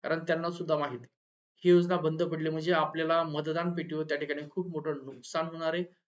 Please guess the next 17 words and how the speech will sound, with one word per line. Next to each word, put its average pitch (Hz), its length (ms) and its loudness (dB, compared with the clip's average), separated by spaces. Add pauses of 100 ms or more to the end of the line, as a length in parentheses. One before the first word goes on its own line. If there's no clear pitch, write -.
(220)
त्यामुळे 165 340 4
काळजी 160 320 4
करू 170 160 -4
नका, 165 220 -2
ही 180 420 0
योजना 160 400 2
बंद 151 320 -2
होणार 143 400 -2
नाही, 147 300 -4
कंटिन्यू 151 440 -4
चालू 135 280 -2
राहणार 127 260 -4
आहे, 123 100 -8
कुठलंही 180 380 2
सरकार 160 400 0
येऊ 151 160 2
द्या. 120 120 -6